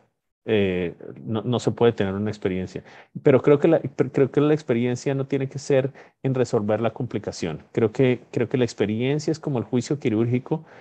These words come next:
y habla mejor del cirujano que evitó la complicación y de pronto pudo referir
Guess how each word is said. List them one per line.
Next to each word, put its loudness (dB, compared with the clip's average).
y 4
habla 6
mejor 0
del -2
cirujano -4
que -2
evitó 0
la 4
complicación -4
y 0
de 2
pronto -4
pudo 4
referir 0